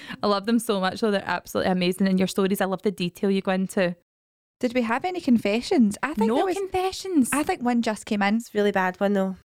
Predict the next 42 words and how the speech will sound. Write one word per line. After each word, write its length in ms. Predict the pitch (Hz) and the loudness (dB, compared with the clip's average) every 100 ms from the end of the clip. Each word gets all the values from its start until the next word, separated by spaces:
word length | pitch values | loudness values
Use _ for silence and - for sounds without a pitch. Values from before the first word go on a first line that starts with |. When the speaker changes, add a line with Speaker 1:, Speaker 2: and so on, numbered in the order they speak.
| _ _ _ - | _ _ _ 0
Speaker 2:
Oh, 160 | 247 | 0
is 160 | 196 202 | 0 0
it? 240 | 277 214 208 _ - | -2 -2 -8 _ -6
Speaker 3:
I'm 160 | 214 226 | -2 0
a 60 | |
bad 240 | 226 208 208 | 0 -2 0
person. 460 | 208 196 190 226 | 0 0 0 -2
I 80 | 220 | 2
have 140 | 208 202 | 0 -2
three 300 | - 240 233 | -2 -2 0
grandparents 840 | 220 196 202 - 214 208 208 - | 0 0 -2 0 2 2 -2 0
who 80 | 214 | 0
are 140 | - | 2
all 200 | 196 202 | 0 0
very 320 | 214 214 208 | 0 2 2
elderly 480 | 190 185 196 208 196 | 2 0 0 2 2
and 160 | 190 185 | 2 2
in 160 | 190 | 0
poor 200 | - 185 | 2 0
health. 440 | 180 175 180 - - - - - - | 2 0 0 -4 -18 -20 -20 -12 -2
One 200 | 214 233 | -2 0
has 140 | 240 | 0
a 60 | 254 | 0
terminal 480 | 247 214 226 214 - | 2 2 2 0 2
illness, 480 | 190 190 202 208 - | 0 2 0 -2 -2
another 300 | 196 196 214 | 0 2 0
is 120 | 214 | -2
housebound, 600 | - 185 185 202 190 185 - | 0 0 0 0 2 0 -2
and 120 | 196 | 0
the 80 | - | 0
other 160 | 190 | -2
could 200 | 202 208 | -4 -2
drop 220 | 190 185 - | 0 -2 0
down 200 | 185 - | -2 0
any 220 | 190 185 | 0 2
minute 300 | 180 180 - | 2 0 -2
trying 240 | 202 180 | -2 -2
to 120 | - | 0
look 160 | 185 - | -2 0
after 300 | 185 185 202 | -4 -4 -4
the 120 | 185 | 0
other. 280 | 170 190 | 0 0